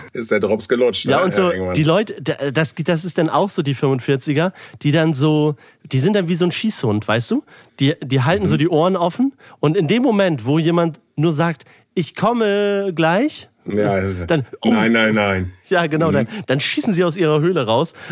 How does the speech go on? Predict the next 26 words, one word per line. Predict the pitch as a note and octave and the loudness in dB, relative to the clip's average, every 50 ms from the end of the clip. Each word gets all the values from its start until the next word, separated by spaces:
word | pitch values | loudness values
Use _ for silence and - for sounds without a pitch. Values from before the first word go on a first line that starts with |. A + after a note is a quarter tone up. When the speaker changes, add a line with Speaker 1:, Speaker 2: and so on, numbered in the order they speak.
| D3+ B2+ - | -12 -8 -2
Speaker 2:
und, | - C#3 C#3+ C#3 B2 C#3+ | 0 0 0 0 0 0
äh, | D3+ C#3+ C#3 C#3 C#3 - D#3+ D#3 | 0 0 2 0 0 -2 -2 -2
ja, | C#3+ C#3 G#2 E2+ - - _ | 0 0 0 -2 -4 -10 _
freuen | - - D3 D3 E3+ | -6 -2 -2 0 0
sich | D#3 D3 | -2 -2
dann, | - C#3+ C3+ | -2 -2 0
dass | C3 C3 - | 0 -2 -2
sie | - C3+ | -2 -2
ihren | B2+ A#2+ | -2 -2
Spruch | A#2 - - C3+ C3+ - | -4 -4 -8 -8 -10 -10
bringen, | - - - F#2 F2 F2 | -12 -16 -14 -12 -10 -6
ja. | F#2 G2+ G2+ F2 F2 - - | -4 -4 -6 -6 -8 -14 -12
Speaker 1:
Mhm. | F#2 E2+ E2 E2+ F#2+ F#2 F#2 - - - - - - | -10 -8 -6 -6 -6 -6 -8 -12 -14 -14 -16 -12 -8
Speaker 2:
Ich | - C#3+ - | -2 0 0
hab, | F3+ D#3+ | 0 2
äh, | E3+ D#3 D#3 - - | 2 0 0 0 -2
üb-, | E3 - - | -4 -2 -2
Speaker 1:
Ja. | - F3+ F3 | -2 0 0
Speaker 2:
übrigens | D#3+ - - E3+ D#3+ - | 0 0 0 -2 -2 0
auch | C3 C#3+ E3 | 0 0 0
noch | G3+ F#3+ D#3 | 2 0 0
einen | D3+ C3+ | -2 -2
fünfundvierziger. | - D3 C3+ C3 B2 - C#3 C3 A#2+ - C3+ A#2 B2+ C#3 F3 A3+ - - - - | -2 0 0 0 0 0 -2 -4 -2 -2 -4 -2 0 0 -2 -2 -6 -12 -8 -4
Und | - C3 - | -2 -2 -2
zwar, | - - C3 C3+ C3 C3 C3 C3+ - | 0 0 2 2 2 2 0 0 0
also, | A#2+ B2+ A#2 B2+ A#2 G#2+ A#2 | -2 -2 0 0 0 -2 -2